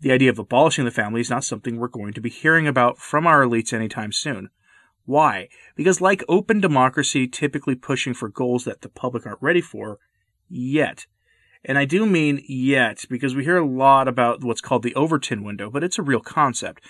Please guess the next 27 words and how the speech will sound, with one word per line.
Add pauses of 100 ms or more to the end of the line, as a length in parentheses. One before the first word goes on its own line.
(320)
If
you're
not
familiar
with
the
Overton
window, (640)
it's
something
from
political
science
and
policy
theory
that
goes
something
like
this. (540)
The
world
of
law
and
politics